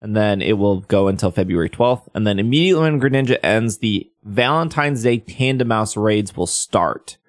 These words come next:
So that's a little bit new. I don't think in Sword and Shield we ever went exactly it from one raid event directly into another. Um, usually it's always Thursday to Friday, but as, or sorry, Thursday to Sunday,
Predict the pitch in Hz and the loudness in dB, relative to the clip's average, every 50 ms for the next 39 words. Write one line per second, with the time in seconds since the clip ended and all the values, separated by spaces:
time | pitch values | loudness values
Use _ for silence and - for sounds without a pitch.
0 | _ _ _ _ _ _ _ _ - - 113 110 107 107 101 98 95 107 151 185 | _ _ _ _ _ _ _ _ -2 0 2 2 4 2 2 2 2 2 2 2
1 | 170 269 247 233 220 190 170 - - 131 139 139 139 151 175 196 - 127 135 151 | 2 2 4 4 4 4 2 0 0 0 0 2 4 4 4 4 4 2 2 2
2 | 165 160 - 185 165 170 147 135 - 139 135 135 135 127 - - 127 131 135 131 | 2 2 0 0 2 0 0 0 0 0 2 2 0 0 0 0 2 2 2 4
3 | 123 110 110 110 117 113 104 110 110 101 - _ - 107 101 98 104 101 107 107 | 4 4 4 4 2 2 2 2 0 0 -2 _ -6 -6 -2 0 0 0 0 0
4 | - 120 113 101 - - 92 - - - - 107 104 104 101 101 98 95 101 113 | 0 0 0 0 -2 -2 -4 -4 -2 -2 -2 0 0 0 0 0 0 0 0 0
5 | 117 117 113 110 - _ _ _ _ - 113 101 101 110 113 113 98 110 117 117 | 0 -2 -4 -6 -10 _ _ _ _ -6 -2 0 2 2 2 2 2 0 0 0
6 | 90 - _ _ _ _ _ - 110 101 98 104 104 - - 127 120 85 - 101 | -2 -6 _ _ _ _ _ -4 -2 0 2 2 0 0 0 0 2 2 2 0
7 | 107 - 110 107 98 98 95 113 131 151 165 175 165 - _ _ _ _ _ _ | 0 0 0 2 2 2 2 2 2 2 2 0 -2 -6 _ _ _ _ _ _
8 | _ - 107 104 101 104 110 113 117 113 113 120 117 110 - 113 113 113 117 113 | _ -8 -4 -4 -2 0 2 2 2 2 2 2 2 2 2 2 4 4 4 2
9 | - - - 107 113 123 113 143 143 131 139 - 151 147 151 147 131 117 104 101 | 2 0 2 2 2 2 2 2 0 0 0 2 2 2 2 4 4 4 4 2
10 | 101 98 104 98 - - - - 101 95 - - - - - - 101 104 98 - | 2 2 2 0 0 0 -2 -2 -2 -2 -2 -6 -8 -8 -4 -2 0 0 0 0
11 | - 104 98 98 98 - 110 113 110 - 104 98 101 101 - 123 123 120 110 98 | 0 0 2 2 2 0 0 0 2 2 0 0 0 0 0 0 2 2 4 4
12 | 98 101 104 | 2 2 0